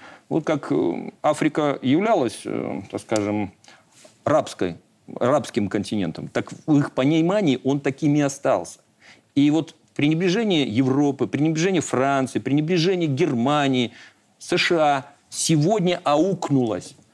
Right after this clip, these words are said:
Люди, э, осознали то,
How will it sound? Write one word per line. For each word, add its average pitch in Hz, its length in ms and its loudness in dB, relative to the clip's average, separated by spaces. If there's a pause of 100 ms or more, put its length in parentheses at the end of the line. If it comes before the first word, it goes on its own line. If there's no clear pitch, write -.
(260)
Люди, 139 560 2 (300)
э, 120 380 0 (1300)
осознали 147 720 2
то, 180 360 0